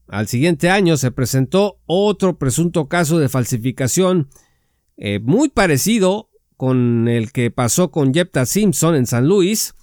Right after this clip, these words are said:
Scofield se fue de San Luis y regresó a Wisconsin. Usó un alias, Cyrus, en lugar de Charles. Eh, el periódico en ese entonces ventilaba muchas historias, como lo hace el día de hoy,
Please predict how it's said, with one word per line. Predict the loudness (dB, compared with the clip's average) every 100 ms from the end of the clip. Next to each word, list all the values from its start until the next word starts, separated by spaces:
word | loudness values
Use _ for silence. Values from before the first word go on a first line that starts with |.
| _ -20 _ _ -10
Scofield | -6 -2 0 0 0
se | -2
fue | 0 0
de | 0
San | 0 2
Luis | 2 2 2
y | 0
regresó | 0 0 0 0
a |
Wisconsin. | 0 -2 -2 0 2 2 0 -2 _ _ _ _ -8
Usó | -4 0 2 2
un | 2 2 2
alias, | 2 2 2 0 -4 -8
Cyrus, | -2 0 2 0 0
en | -2
lugar | 0 0 0
de | -2
Charles. | 0 0 0 -2 -2 -6 -14 _ -20 _ _ _
Eh, | -8 -2 -2 -2 -4 -6
el | -4
periódico | 0 2 2 2 2 2
en |
ese | 4 2
entonces | 2 2 2 2 0 0 -6 -6
ventilaba | -2 0 2 2 2 2
muchas | 0 -2 -2 -2
historias, | -4 -2 0 2 0 -2
como | -4 -4 -2 -2 0
lo | 0
hace | 0
el | 0
día | 0 0
de | 2
hoy, | 0 0 -4